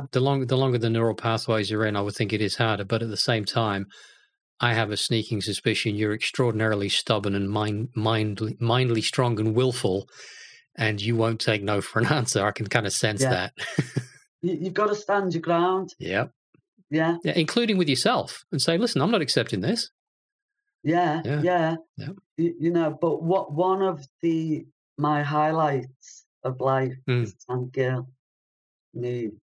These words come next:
Speaker 1: um, mobility scooter.
Speaker 2: Yes.
Speaker 1: Yeah. You, you know, there was a bit of a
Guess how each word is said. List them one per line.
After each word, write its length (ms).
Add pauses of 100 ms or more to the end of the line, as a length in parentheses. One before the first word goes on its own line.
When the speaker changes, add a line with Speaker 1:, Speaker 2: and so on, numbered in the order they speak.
(100)
Speaker 1:
um, 540 (420)
mobility 640
scooter. 600 (420)
Speaker 2:
Yes. 340 (760)
Speaker 1:
Yeah. 280 (580)
You, 240
you 120
know, 200
there 140
was 180
a 40
bit 220
of 160
a 280